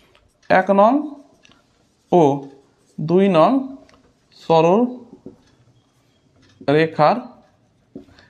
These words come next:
দিক অনুপাত সমূহ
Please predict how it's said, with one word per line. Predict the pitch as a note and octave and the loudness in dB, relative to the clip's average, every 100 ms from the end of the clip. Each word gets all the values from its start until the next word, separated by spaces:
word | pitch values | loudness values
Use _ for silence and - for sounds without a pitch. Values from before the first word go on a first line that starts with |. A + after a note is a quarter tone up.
| _ _ F3+ C#3+ D#3+ | _ _ -10 -6 0
দিক | G#3 A3+ - - - - _ - - _ - _ _ - E3+ | 0 -2 -8 -20 -20 -20 _ -20 -20 _ -20 _ _ -4 0
অনুপাত | F3+ F3 E3+ A3 - - - _ _ _ _ _ - - - _ - - - - - - - - - - - | 0 2 2 2 -2 -20 -20 _ _ _ _ _ -20 -20 -20 _ -20 -20 -20 -20 -20 -20 -20 -20 -20 -20 -6
সমূহ | E3 E3 E3 | -2 0 2